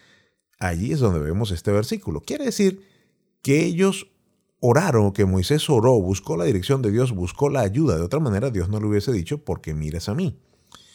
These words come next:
Eh, finalmente ellos lograron pasar por el mar en seco, pero en el momento de la crisis, Moisés buscó a Dios y su respuesta fue que actuara confiando en él. Le dice,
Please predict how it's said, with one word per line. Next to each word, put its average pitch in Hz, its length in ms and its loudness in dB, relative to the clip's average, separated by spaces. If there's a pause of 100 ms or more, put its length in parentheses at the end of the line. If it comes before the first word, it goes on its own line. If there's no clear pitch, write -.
(560)
Eh, 165 440 0
finalmente 233 520 -2
ellos 196 160 0
lograron 113 400 0
pasar 110 440 -2
por - 120 -4
el 73 80 -4
mar 80 200 -2
en 117 100 0
seco, 123 420 -2 (460)
pero 78 180 -4
en 78 100 -6
el 78 120 -6
momento 113 500 -4
de 123 80 -4
la 95 140 -2
crisis, 87 520 -8
Moisés 82 520 -4
buscó 104 400 -6
a 82 60 0
Dios 92 260 -2
y 69 60 -8
su 185 140 -4
respuesta 143 640 -2 (360)
fue 101 240 -4
que 101 120 -8
actuara 85 480 -2
confiando 104 840 -2
en 101 200 -4
él. 143 280 -2
Le 80 80 -2
dice, 110 380 -2